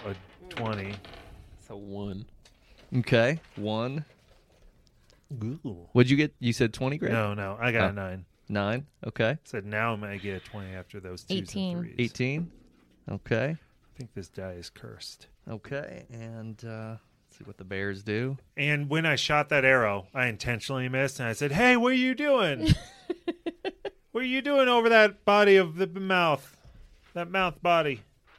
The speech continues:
Speaker 3: <laughs> Uh,
Speaker 1: "Hey, you bear."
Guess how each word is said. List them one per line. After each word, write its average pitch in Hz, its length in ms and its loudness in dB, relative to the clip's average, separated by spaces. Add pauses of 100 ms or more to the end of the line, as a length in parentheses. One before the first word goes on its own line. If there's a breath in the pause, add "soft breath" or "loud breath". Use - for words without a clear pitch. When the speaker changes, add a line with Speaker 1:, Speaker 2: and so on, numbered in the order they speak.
(140)
Speaker 3:
<laughs> - 760 -8 (500 loud breath)
Uh, 113 440 4 (120)
Speaker 1:
"Hey, 226 140 4
you 247 180 0
bear." 214 440 8